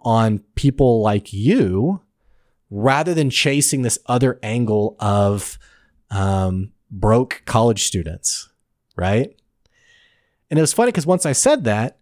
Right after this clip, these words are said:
she said, "Oh, you know what? I had my friend who's my age stop me in the grocery store and said, 'Hey, I saw what you're doing. I wanna know more about that.'" And I had someone else who was like, "Oh, you need to meet this person. They would love to buy, you know, whatever it is you're selling."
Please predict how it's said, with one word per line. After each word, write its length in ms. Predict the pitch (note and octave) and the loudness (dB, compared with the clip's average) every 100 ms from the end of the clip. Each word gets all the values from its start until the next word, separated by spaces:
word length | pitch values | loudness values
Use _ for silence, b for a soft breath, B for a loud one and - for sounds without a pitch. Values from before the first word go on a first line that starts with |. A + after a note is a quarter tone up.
| - | -6
she 200 | - D3 | 0 2
said, 220 | D#3 C#3+ | 2 -2
"Oh, 120 | - | 0
you 120 | G#3 F#3 | 0 2
know 140 | G3+ | 2
what? 360 | D#3 D3+ F#3+ - | 4 4 2 0
I 60 | |
had 240 | C#3+ D3+ C#3+ | -2 -2 0
my 160 | C3 | -2
friend 580 | - - E3+ E3 A2 A#2+ | -4 0 2 2 2 -2
who's 220 | B2+ A#2 | -2 -2
my 160 | A#2 A#2 | 0 0
age 420 | C3 D3+ C3+ - B B B | 2 2 0 -2 B B B
stop 280 | - C#3+ D3+ | -2 -2 -2
me 80 | |
in 60 | D3 | -2
the 80 | C3+ | 2
grocery 320 | C#3+ D3+ D#3+ | 2 0 -2
store 260 | - G2+ F#2 | -2 -4 -4
and 80 | |
said, 140 | F#2 G#2+ | -6 -6
'Hey, 240 | - F3+ | -2 -2
I 60 | A#2+ | 0
saw 240 | - D#3 | -2 -2
what 180 | D#3+ D#3 | -4 -6
you're 80 | C3+ | -4
doing. 240 | B2 D3 | 0 0
I 60 | A2+ | 0
wanna 180 | B2 C3+ | 0 0
know 120 | B2 | 0
more 180 | A#2+ D3 | 0 -2
about 260 | F#2 F2 | -4 -8
that.'" 260 | - B2+ C3+ b b b | -12 -16 -18 b b b
And 80 | A#2+ | -2
I 40 | |
had 120 | C#3+ | 0
someone 360 | - F3+ F#3 E3 | 2 0 0 0
else 240 | E3+ D3 | 0 0
who 100 | - | 0
was 140 | A#2+ A2 | 0 0
like, 160 | A#2 - | -2 0
"Oh, 120 | E3 | 0
you 160 | C#3+ D3+ | 0 0
need 160 | D#3+ | 0
to 100 | - | 0
meet 240 | C#3+ D3+ D3 | -2 -2 -4
this 160 | D3+ | -6
person. 380 | - B2 A2 A2 | -2 -2 -2 -4
They 80 | A#2 | -4
would 140 | A#2 | -4
love 360 | A2+ A#2+ C3 C3 | -2 0 0 0
to 100 | A#2 | -2
buy, 440 | G#2+ A2 A2 G#2+ - B B B | 0 0 0 -2 -6 B B B
you 100 | A#2 | 2
know, 80 | G#2+ | 4
whatever 300 | A#2 B2 B2 | 2 2 0
it 60 | |
is 140 | A#2 G#2+ | 0 0
you're 100 | G#2 | 0
selling." 600 | - C#3+ B2+ E2+ G2 | 2 2 0 -4 -12